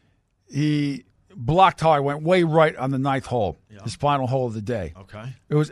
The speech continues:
Speaker 1: absolutely going in the water, and I'm gonna post the video in a second. Instead, hits a fan, it looked like in the nether regions, but I think it hit him in the thigh.
Speaker 2: Really?
Speaker 1: Bounced back onto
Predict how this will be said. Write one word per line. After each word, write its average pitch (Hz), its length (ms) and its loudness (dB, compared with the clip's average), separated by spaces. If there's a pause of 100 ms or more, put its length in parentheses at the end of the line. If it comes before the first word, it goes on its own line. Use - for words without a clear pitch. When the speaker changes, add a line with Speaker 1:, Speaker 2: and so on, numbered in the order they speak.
Speaker 1:
absolutely 185 460 2
going 156 240 2
in 143 80 0
the 139 60 -2
water, 127 480 0 (280)
and 123 100 -4
I'm 131 60 -2
gonna 135 120 -2
post 135 240 -4
the 120 60 -6
video 120 340 -4
in 113 60 -6
a 104 40 -8
second. 113 460 -8
Instead, 170 460 0
hits 185 180 -2
a 151 60 -2
fan, 165 460 -2 (640)
it 156 140 -2
looked 240 280 2
like 190 240 4
in 190 80 2
the 170 80 2
nether 160 260 2
regions, 107 440 -4
but 139 240 0
I 147 140 0
think - 300 -6
it 175 100 0
hit 151 180 0
him 147 200 0
in 139 180 -2
the 123 100 -4
thigh. 113 500 2 (280)
Speaker 2:
Really? 143 380 -14 (500)
Speaker 1:
Bounced 233 680 4 (800)
back 202 460 4
onto 160 800 -2